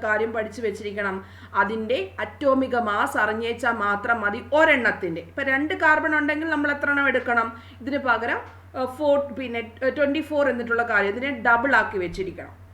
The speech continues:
മനസ്സിലായോ? അപ്പം അങ്ങനെയാണിത് കണ്ടുപിടിക്കുന്നത്. അപ്പം നമ്മൾക്കിനി നമ്മുടെ ഇക്വേഷനിലേക്ക്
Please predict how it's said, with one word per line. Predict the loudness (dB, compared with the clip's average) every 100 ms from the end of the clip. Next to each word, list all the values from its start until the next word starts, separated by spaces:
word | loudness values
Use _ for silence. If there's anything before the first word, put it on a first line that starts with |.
| -20 -20 -20 -20 -20 -20 -20 -8 -4
മനസ്സിലായോ? | -4 -2 -2 -2
അപ്പം | -2 0
അങ്ങനെയാണിത് | 0 0 0 0 0 0 -2 -18 -2 2
കണ്ടുപിടിക്കുന്നത്. | 4 4 2 -2 -6 -8
അപ്പം | -4 0
നമ്മൾക്കിനി | 0 0 -4 -4 -4
നമ്മുടെ | 0 -2
ഇക്വേഷനിലേക്ക് | 0 0 0 0 -6 -4 -8